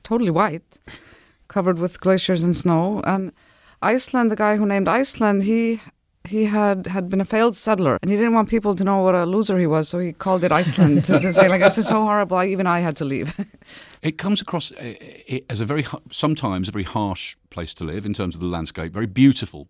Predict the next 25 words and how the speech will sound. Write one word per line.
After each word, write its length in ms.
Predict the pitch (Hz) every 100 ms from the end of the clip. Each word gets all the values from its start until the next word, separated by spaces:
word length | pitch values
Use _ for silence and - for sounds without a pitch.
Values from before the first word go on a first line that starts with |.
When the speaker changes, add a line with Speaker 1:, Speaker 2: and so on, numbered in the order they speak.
| -
Speaker 2:
very 280 | - 98
harsh. 420 | 92 95 82 73 - - - _
Do 60 | -
you 40 |
think 160 | 151 180
that, 160 | 170 151
that 160 | 135 131
has 160 | 135
an 60 | 127
effect 340 | 113 120 107
on 80 | 104
the 100 | 101
Icelandic 600 | 98 - 92 95 90 95
character? 520 | - 101 85 92 - - _
Is 140 | 101
there 80 | 131
such 220 | 117 139
a 20 | 113
typical 420 | - - 101 92
thing 220 | 254 247
as 120 | 254
Speaker 1:
Uh, 100 | - 78
Speaker 2:
a, 20 |
you 100 | 90
know, 100 | 82